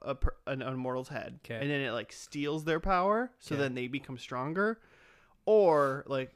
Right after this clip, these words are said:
Speaker 1: you as a regular human, I think, can chop off an immortal's head
Speaker 2: Yeah.
Speaker 1: and then become immortal.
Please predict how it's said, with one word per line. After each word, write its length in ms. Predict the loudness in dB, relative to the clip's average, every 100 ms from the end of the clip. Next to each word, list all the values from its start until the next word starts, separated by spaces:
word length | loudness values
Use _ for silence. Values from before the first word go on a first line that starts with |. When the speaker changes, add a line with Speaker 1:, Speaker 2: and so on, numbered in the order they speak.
| _
Speaker 1:
you 440 | -10 -4 0 2 2
as 200 | 0 0
a 60 | -2
regular 400 | -2 0 -2 -4
human, 640 | -4 -2 -2 -2 -4 -6
I 60 | -10
think, 380 | -8 -6 -8 _
can 220 | -10 -8
chop 380 | -4 0 0 0
off 280 | 0 -2 -4
an 100 | -4
immortal's 400 | -2 -2 -2 -4
head 340 | -4 -4 -4 -12
Speaker 2:
Yeah. 140 | -4 0
Speaker 1:
and 120 | 2
then 240 | 2 2
become 540 | -2 -4 -6 -4 -2 -2
immortal. 580 | -4 -6 -8 -10 -14